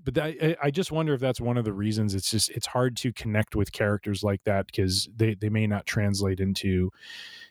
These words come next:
exciting st-, I mean, you know, Human Torch, we, we said, we, you know, Captain Marvel, right?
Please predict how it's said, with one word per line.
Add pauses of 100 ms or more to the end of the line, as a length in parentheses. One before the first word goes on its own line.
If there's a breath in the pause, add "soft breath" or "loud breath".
(140 loud breath)
exciting
st-,
I
mean,
you
know,
Human
Torch, (100)
we,
we
said,
we,
you
know,
Captain
Marvel,
right?